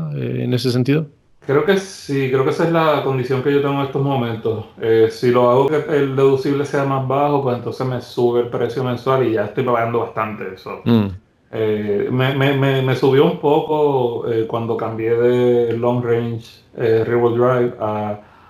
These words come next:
Speaker 2: a de all wheel drive,
Speaker 1: Ujú.
Speaker 2: al performance, ¿no? Porque el performance es como subirse de un, I don't know, de un Toyota a un Lamborghini o algo, yo no sé. Este, y,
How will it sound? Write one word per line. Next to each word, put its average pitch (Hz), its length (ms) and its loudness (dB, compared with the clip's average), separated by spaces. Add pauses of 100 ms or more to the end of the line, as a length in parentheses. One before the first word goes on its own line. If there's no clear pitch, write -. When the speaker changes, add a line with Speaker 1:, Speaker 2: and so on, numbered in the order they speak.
(120)
Speaker 2:
a 107 320 -4
de 104 580 -2 (120)
all 113 200 4
wheel 120 120 4
drive, 120 400 0 (360)
Speaker 1:
Ujú. 123 280 0
Speaker 2:
al - 100 -4
performance, 117 500 0
¿no? 143 320 -6
Porque 101 420 -8
el 101 360 -8
performance 113 540 -6
es 104 60 -10
como 113 520 -4
subirse 107 440 -4
de 117 140 0
un, 117 440 -2 (960)
I - 20 -12
don't 104 180 -6
know, 107 160 -8
de 113 120 2
un 117 340 0
Toyota 123 560 4
a 117 60 2
un 117 140 -2
Lamborghini 113 520 -4
o 104 140 -6
algo, 101 160 -2
yo 95 60 -6
no 104 100 -8
sé. 101 180 -8 (100)
Este, 104 440 -2
y, 104 640 0